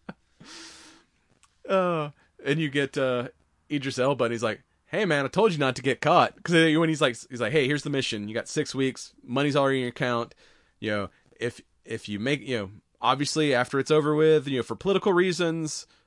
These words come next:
I'm not gonna be involved. But if you manage to make it back, you know, I'll meet you and give you a kiss or whatever." You know, and then he shows, you know, when he, you know,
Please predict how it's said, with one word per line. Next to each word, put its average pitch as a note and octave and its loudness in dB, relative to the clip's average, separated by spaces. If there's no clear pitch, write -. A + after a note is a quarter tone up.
I'm G#2+ -10
not G#2+ -4
gonna C3+ 0
be D#3 4
involved. C3 4
But C3+ -2
if - -12
you C4 -6
manage B3+ -2
to G#3 -6
make F3+ 0
it D3 -4
back, C3+ -4
you B2 -6
know, A2+ -4
I'll C#3+ -2
meet C#3+ -2
you C3 -2
and G#2 -6
give B2+ -4
you G#2 -4
a - -8
kiss G2+ -4
or F#2 -8
whatever." F#2 -8
You C3 -4
know, B2+ 2
and D3+ 6
then E3 8
he E3 6
shows, E3 4
you D#3+ 2
know, C#3+ 0
when D3 -4
he, C3+ -4
you C3 -4
know, G2+ -6